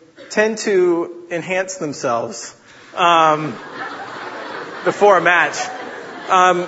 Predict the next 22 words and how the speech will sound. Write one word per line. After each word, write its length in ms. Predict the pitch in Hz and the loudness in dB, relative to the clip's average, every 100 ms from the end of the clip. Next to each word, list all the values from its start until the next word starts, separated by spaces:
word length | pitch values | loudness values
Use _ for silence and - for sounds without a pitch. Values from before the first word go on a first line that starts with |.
| 185 | 2
you 80 | 202 | 4
know, 80 | 208 | 4
so 180 | 226 | 6
whenever 240 | 226 240 254 | 6 6 6
you 140 | 233 | 2
saw, 440 | - 233 202 202 190 | 4 6 8 8 6
uh, 420 | 175 160 143 - | 4 4 4 0
a 60 | 165 | -2
pair 200 | - 190 | 4 6
of 100 | 165 | 6
rolled 200 | 175 170 | 6 4
up 120 | 131 | 2
socks 420 | - 165 170 - | 4 6 6 4
next 240 | 165 165 - | 2 2 -4
to 80 | |
some 240 | - 160 143 | -4 -2 4
guy 240 | 151 160 | 6 6
that 120 | 147 | 4
already 260 | 151 156 127 | 4 4 2
had 340 | 135 131 151 | 2 2 2
socks 340 | - 175 170 208 | 2 2 4 4
on, 320 | 190 202 | 4 4